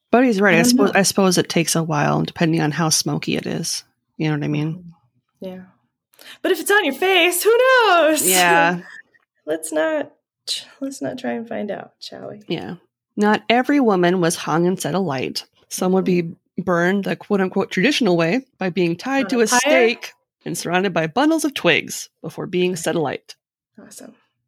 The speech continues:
Speaker 1: The act of burning women at the stake was extremely popular in England between the fifteenth and eighteenth centuries. In some cases, like I just mentioned, the women would pass out from smoke inhalation before dying from immolation.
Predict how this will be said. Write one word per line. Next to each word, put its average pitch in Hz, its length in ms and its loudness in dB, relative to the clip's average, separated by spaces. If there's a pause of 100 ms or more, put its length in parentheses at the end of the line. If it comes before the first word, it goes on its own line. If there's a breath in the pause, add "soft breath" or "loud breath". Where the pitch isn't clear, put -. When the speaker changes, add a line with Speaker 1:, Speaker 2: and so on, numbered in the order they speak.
Speaker 1:
The 196 180 2
act 190 240 0
of 175 120 -6
burning 220 280 2
women 220 240 2
at 214 80 -2
the 190 80 -10
stake - 500 -4
was 190 140 -6
extremely 294 480 2
popular 170 440 -2
in 165 120 2
England 180 560 0
between 170 300 -2
the 170 80 0
fifteenth 185 580 0
and - 100 -2
eighteenth - 440 -2
centuries. 160 640 -2 (280)
In 196 160 0
some 175 260 2
cases, 185 560 0
like - 180 -10
I - 80 -8
just - 240 -6
mentioned, 175 440 -4 (100)
the 185 60 2
women 175 240 4
would 151 160 0
pass 175 340 -2
out 151 160 2
from 165 140 -6
smoke 190 340 -2
inhalation 190 540 0
before 160 260 -4
dying 147 380 -2
from 151 160 -6
immolation. 165 760 -2